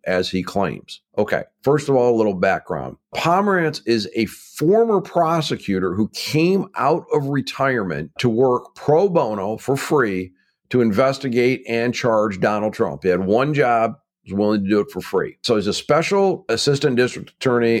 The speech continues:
Again, one job, paid nothing. And he makes this broad statement that Mister Trump's preparation of his annual statements of financial condition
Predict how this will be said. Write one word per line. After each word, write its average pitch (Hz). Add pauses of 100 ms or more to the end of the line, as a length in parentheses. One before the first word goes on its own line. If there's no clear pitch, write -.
Again, 101
one 113
job, 107
paid 113
nothing. 98 (340)
And 120
he 131
makes 151
this 117
broad 131
statement 110
that 104
Mister 127
Trump's 127 (640)
preparation 151
of 107
his 104
annual 151
statements 131
of 113
financial 110
condition 101